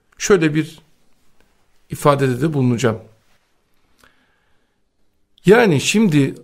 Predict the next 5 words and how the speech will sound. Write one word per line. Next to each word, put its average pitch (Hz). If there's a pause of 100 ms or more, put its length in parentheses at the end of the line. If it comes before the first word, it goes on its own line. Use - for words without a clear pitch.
(140)
şahit 165
olacağınız 123
ve 143
imanınızı 160
tartacağınız, 123